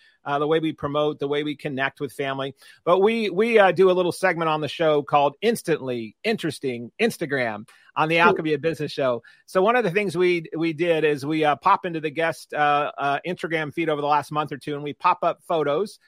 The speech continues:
Speaker 1: that we think are interesting. So what we did is we took a quick dive on your s-, your screen there, your, your st-, uh, stream, and then we pulled up a few photos, ones without any context that we're not gonna throw into it. You're gonna give us that. And then you can quickly, in a speed round, share and tell us more about what's happening in that photo. You up to play?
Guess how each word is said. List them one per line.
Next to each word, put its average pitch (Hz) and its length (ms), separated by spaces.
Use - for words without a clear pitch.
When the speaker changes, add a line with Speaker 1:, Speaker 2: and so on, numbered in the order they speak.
Speaker 1:
that 165 140
we 170 120
think 180 300
are 170 80
interesting. 170 300
So 180 100
what 170 100
we 190 120
did 190 140
is 151 60
we 160 120
took - 180
a 147 60
quick 208 240
dive 196 240
on 190 120
your 190 140
s-, - 260
your 202 160
screen 175 400
there, 147 300
your, 147 240
your 160 160
st-, - 260
uh, 143 120
stream, 165 480
and 175 220
then 185 100
we 175 100
pulled 240 220
up 233 140
a 185 80
few 240 240
photos, 165 520
ones 160 300
without 170 260
any 208 140
context 180 640
that 160 120
we're 160 140
not 170 240
gonna 156 160
throw 170 260
into 151 300
it. 151 160
You're 156 160
gonna 175 140
give 160 160
us 147 100
that. 139 280
And 175 140
then 208 100
you 254 140
can 202 180
quickly, 208 480
in 160 100
a 160 80
speed 208 380
round, 147 380
share 202 320
and 175 100
tell 180 220
us 151 120
more 175 200
about 156 240
what's 143 160
happening 165 540
in 143 100
that 139 240
photo. 117 440
You 147 140
up 170 100
to 170 80
play? 185 360